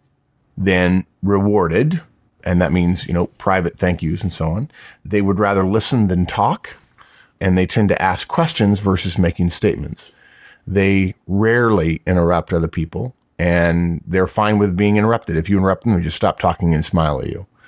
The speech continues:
When I think about high D's, the opposite of high S's, I chuckle at the idea that they would stop talking when someone interrupt them, had the impertinence to interrupt them and then, uh,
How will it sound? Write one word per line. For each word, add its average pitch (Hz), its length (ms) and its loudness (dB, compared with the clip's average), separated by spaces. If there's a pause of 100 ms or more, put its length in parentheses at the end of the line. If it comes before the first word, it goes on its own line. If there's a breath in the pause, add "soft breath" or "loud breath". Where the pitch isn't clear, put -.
(640 soft breath)
When 95 160 0
I 90 60 2
think 90 180 -2
about 87 180 0
high 87 200 2
D's, 82 360 0
the 90 120 -2
opposite 85 440 -2
of 82 100 -2
high 85 200 0
S's, 85 340 -2
I 80 220 -4
chuckle - 380 -6
at 80 80 -12
the 82 140 -2
idea 76 280 -2
that 76 200 -6
they 78 100 -2
would 78 240 -4 (160 loud breath)
stop - 360 -2
talking 80 440 -2
when 71 140 -4
someone 82 280 0
interrupt 76 360 -2
them, 62 160 -14 (160 loud breath)
had 90 160 0
the 85 100 2
impertinence 82 580 2
to - 80 -2
interrupt 82 320 2
them 69 140 -2
and 62 140 -6
then, 73 220 -6 (520 loud breath)
uh, 71 200 -6